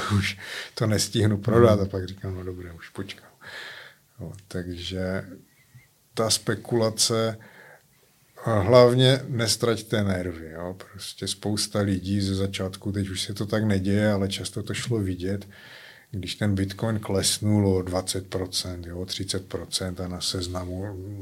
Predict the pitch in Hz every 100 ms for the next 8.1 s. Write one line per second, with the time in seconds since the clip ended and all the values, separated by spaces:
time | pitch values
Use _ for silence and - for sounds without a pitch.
0 | 85 90 - - 92 85 87 85 87 85
1 | 87 - - 90 87 90 92 87 92 90
2 | 92 90 92 - _ - 98 82 - -
3 | 95 90 90 95 - 104 98 - 104 -
4 | 104 107 - - 101 - 110 101 - 107
5 | 98 92 90 90 101 - - - - -
6 | - 101 117 107 104 107 101 127 113 -
7 | 110 107 107 98 90 85 87 95 101 87
8 | 95